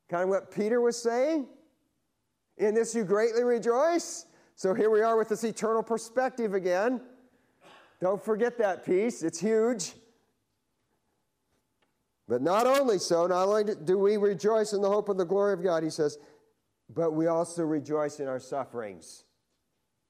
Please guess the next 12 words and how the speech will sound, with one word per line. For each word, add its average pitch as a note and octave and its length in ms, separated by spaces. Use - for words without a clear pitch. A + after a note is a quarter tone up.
Stop A2+ 340
right A2+ 160
there. A2+ 240
Does G#2+ 140
that B2+ 220
sound C3+ 280
familiar? D3 520
We A2+ 120
rejoice A#2+ 540
in B2+ 60
our B2 120
sufferings. D3+ 720